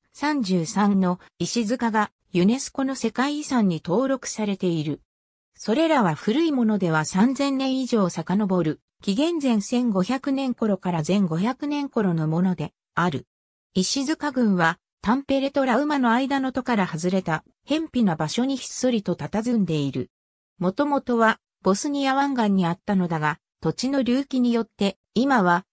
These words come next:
海岸線から十五キロメートル離れた場所に位置している。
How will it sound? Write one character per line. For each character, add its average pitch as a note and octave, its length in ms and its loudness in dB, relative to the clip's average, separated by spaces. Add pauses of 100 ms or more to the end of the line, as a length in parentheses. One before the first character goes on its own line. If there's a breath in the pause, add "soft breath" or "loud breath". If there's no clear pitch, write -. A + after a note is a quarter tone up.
(140)
海 C4+ 260 0
岸 C#4 220 -2
線 A#3 240 0
か A3 140 -2
ら G#3+ 100 2
十 F#3+ 240 0
五 C#4+ 160 -2
キ C#4+ 140 -6
ロ C#4+ 120 0
メ C#4 180 -2
ー - 20 -4
ト G3+ 160 0
ル F3 100 0
離 F3+ 240 0
れ A#3 140 0
た D#3+ 160 -4
場 D#3 100 -2
所 G3+ 160 -2
に G#3+ 160 2
位 G#3+ 60 -2
置 - 120 -10
し - 140 -8
て D#3 100 -2
い C#3+ 160 -2
る。 C3 180 -6